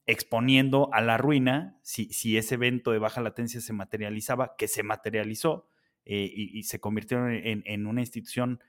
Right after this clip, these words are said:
demasiado grande para fallar, porque ellos tenían todas las primas, eh, y pues efectivamente, como decías, está el debate si debían de, eh, hacerle préstamos federales, de si debían de inyectarle dinero o no, pero el, el tema es que se tuvo que hacer porque como, como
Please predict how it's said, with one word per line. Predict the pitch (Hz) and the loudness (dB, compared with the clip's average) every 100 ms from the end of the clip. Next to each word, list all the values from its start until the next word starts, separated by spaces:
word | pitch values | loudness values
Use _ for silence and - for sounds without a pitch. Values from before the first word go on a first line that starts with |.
| _ _ | _ _
demasiado | - 101 101 117 113 | -6 -4 -2 2 2
grande | 120 113 123 | 2 2 2
para | 127 110 104 | 0 -2 -2
fallar, | 117 135 131 - | 0 2 0 -4
porque | - 101 | -6 -2
ellos | 104 113 - | 0 -2 -2
tenían | 110 110 110 | -4 -4 -2
todas | 117 | -2
las | 113 | -4
primas, | - 143 143 147 - _ _ _ _ | -4 -2 0 -2 -8 _ _ _ _
eh, | 101 98 | -14 -10
y | 123 | -8
pues | 110 110 110 | -6 -6 -6
efectivamente, | 107 107 127 127 131 123 135 139 - _ _ | -8 -4 0 2 2 2 2 0 -2 _ _
como | - 110 | -2 2
decías, | 117 123 131 | 2 4 4
está | - - | 4 2
el | 127 | 6
debate | 131 127 123 123 | 8 6 4 0
si | 117 | 2
debían | 104 107 113 | 4 4 4
de, | 120 123 110 - _ _ _ _ _ _ - - | 2 2 0 -4 _ _ _ _ _ _ -16 -6
eh, | 107 107 101 101 98 - | 0 2 2 0 -4 -4
hacerle | 104 113 107 117 | -4 -2 0 0
préstamos | 117 117 - 117 117 - | 2 2 2 0 0 -2
federales, | 104 95 113 127 110 | -4 0 2 2 -2
de | 98 | -4
si | 104 | -6
debían | 95 98 110 | -4 -2 -2
de | 107 | -2
inyectarle | 101 - 107 110 | -4 -6 -4 -2
dinero | 107 113 127 | -2 0 0
o | |
no, | 151 180 - - _ _ _ | 2 0 -4 -20 _ _ _
pero | - 120 120 | 2 4 6
el, | 117 113 | 4 2
el | 113 113 117 | 0 -4 0
tema | 127 156 175 | 2 4 2
es | |
que | 170 | 0
se | 143 117 | -2 -2
tuvo | 147 147 143 | 0 0 0
que | 139 | -2
hacer | - 131 - | -2 -2 -2
porque | 120 - | -6 -6
como, | - 107 104 - | -2 -2 -2 -4
como | - 107 107 107 104 | -2 0 0 -2 -2